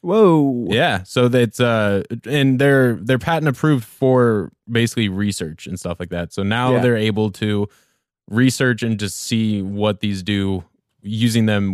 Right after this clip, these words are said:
Speaker 2: with transdermal patches, which is super
Speaker 1: That's
Speaker 2: cool.
Speaker 1: sick.
Speaker 2: So they're based, uh, in Tampa, Florida, but they also have offices in New Jersey. And that's just, it's just cool just to see, 'cause they, I read multiple, um, articles of them, like, attempting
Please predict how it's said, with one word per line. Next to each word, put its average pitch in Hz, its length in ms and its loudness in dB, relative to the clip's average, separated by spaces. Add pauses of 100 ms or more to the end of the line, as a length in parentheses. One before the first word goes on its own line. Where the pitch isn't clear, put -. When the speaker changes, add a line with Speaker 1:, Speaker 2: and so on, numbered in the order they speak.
Speaker 2:
with 98 180 -4
transdermal 92 580 -6
patches, 90 440 -8
which 165 180 -4
is 196 100 -4
super 202 200 -4
Speaker 1:
That's - 100 -2
Speaker 2:
cool. 151 160 2
Speaker 1:
sick. - 540 -12
Speaker 2:
So 123 180 0
they're 139 180 4
based, 139 540 0
uh, 110 460 0
in 117 200 2
Tampa, 120 320 -2
Florida, 117 300 0
but 104 120 -2
they 107 60 0
also 107 220 0
have 98 160 0
offices 95 720 -6
in 95 100 -4
New 90 120 -4
Jersey. 120 400 -2 (600)
And 95 540 -2
that's - 480 -4 (200)
just, - 300 -6
it's 139 180 -2
just 190 140 -2
cool 135 200 0
just 101 240 -8
to 104 80 -4
see, 107 340 -2 (220)
'cause 127 140 0
they, 120 220 2 (140)
I 110 240 -2
read 123 300 2
multiple, 113 720 0 (320)
um, 101 300 -2
articles 107 420 0
of 101 80 -4
them, 104 220 2
like, 98 160 -2
attempting 113 640 -4